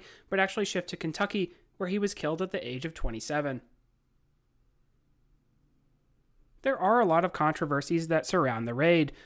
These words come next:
but one of the bigger ones was whether the Confederate government knew or sanctioned it. There were a handful of troopers who joined Quantrell, it seems, but little evidence otherwise.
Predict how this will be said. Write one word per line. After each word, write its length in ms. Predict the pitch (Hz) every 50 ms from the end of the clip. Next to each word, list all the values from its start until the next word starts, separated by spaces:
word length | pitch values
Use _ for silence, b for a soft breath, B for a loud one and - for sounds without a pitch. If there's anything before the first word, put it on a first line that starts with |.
| B B B
but 120 | 226 220
one 160 | 226 254 277
of 60 | 277
the 80 | 233 214
bigger 260 | 156 165 208 247 240
ones 320 | 175 135 131 139 147 156 -
was 140 | 185 170
whether 320 | 165 139 143 151 165 180 180
the 100 | 185 190
Confederate 600 | - - 208 190 - 151 143 156 175 190 170 147
government 440 | 151 143 139 156 165 175 180 175 -
knew 360 | 143 143 147 143 156 196 214
or 180 | - - 180
sanctioned 480 | 170 - - 160 175 214 - - 143 123
it. 220 | 104 87 - - - - _ _ _ _ _ _ _ _ _ _ _ _ _ _ _ _ _ _ _ _ _ _ _ _ _ _ _ _ _ _ _ _ _ _ _ _
There 120 | - 196 214
were 220 | 196 180 190 208
a 40 | 190
handful 300 | 180 185 180 175 202 196
of 80 | 185 -
troopers 380 | - 180 165 160 180 180 -
who 80 | - 190
joined 300 | 151 - 143 151 165 165
Quantrell, 440 | - 175 165 160 - - 143 151 170
it 60 | 165
seems, 400 | - - 143 139 135 135 - - B B B B B B B
but 180 | - 185 185 170
little 280 | 160 156 175 190 208 -
evidence 440 | - 131 123 123 123 123 120 123 - - -
otherwise. 760 | 135 156 170 180 170 156 143 127 123 123 120 120 120 - -